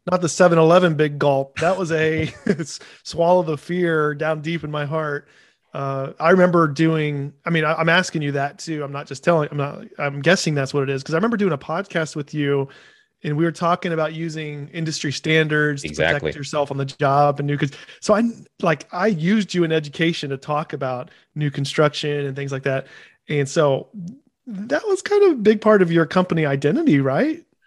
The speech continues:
Speaker 2: And that's all my experience. I, I was in the Painters
Speaker 1: Wow.
Speaker 2: Union for eighteen years doing just commercial and industrial painting work. So, um,
Speaker 1: Wow.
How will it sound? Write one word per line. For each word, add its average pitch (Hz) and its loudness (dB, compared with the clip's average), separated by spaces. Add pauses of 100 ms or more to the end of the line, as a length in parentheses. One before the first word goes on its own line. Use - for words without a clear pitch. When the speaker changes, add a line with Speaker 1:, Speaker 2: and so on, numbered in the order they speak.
(580)
Speaker 2:
And 107 2
that's 98 2
all 95 6
my 87 2
experience. - -4
I, 82 -2
I 82 -4
was 80 -4
in 76 -6
the 78 -10
Painters 85 -2
Speaker 1:
Wow. 78 -4
Speaker 2:
Union 78 -4
for 85 -2
eighteen 80 -2
years 85 -2 (100)
doing 82 -2
just 82 -2 (240)
commercial 82 -4
and 78 -6
industrial 78 -2 (160)
painting 90 -4
work. 71 -8
So, 73 -8
um, 170 -2
Speaker 1:
Wow. - -6